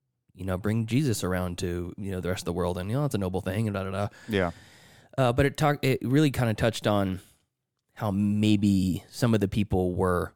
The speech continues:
Speaker 1: like, when, spoilers, uh, when Liam Neeson, when Qui-Gon finally comes back,
Speaker 2: <laughs>
Speaker 1: and you, the whole time I was thinking,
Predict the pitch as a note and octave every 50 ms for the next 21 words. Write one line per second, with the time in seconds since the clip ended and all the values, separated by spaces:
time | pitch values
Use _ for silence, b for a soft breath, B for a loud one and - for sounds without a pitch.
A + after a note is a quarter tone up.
0 | _ _ - F#2+ F#2 F2 - - G2 F#2+ F#2 F2 F#2 - - - _ _ _ _
1 | _ _ _ _ _ _ _ _ - - - A2 G#2 F#2+ E2 D2+ F#2+ G2+ - -
2 | _ _ _ _ _ _ _ _ _ _ _ _ _ _ _ _ - - - _
3 | _ _ - - F2+ - - - G2 F#2+ F#2 F#2 F2 - G2+ G2 F#2+ F#2 G2 F#2+
4 | - - E2+ E2 F#2 F#2 F#2 - - G#2+ G#2 G2 F#2 F#2 F2+ F2 F2 - - -
5 | - G#2 G2 F#2 F#2 F#2 - G2 F#2 F#2 F#2+ G2+ F#2+ F2+ F#2 - - B2+ - -
6 | D#3+ - - - A2 A2 D#3 - - D#3 - - D3 C#3+ - - C3+ D#3+ E3+ E3
7 | - D#3+ D3+ C#3+ A#2+ A2+ G#2 F#2 - A#2 A2 G2 G2 F#2+ F#2+ F#2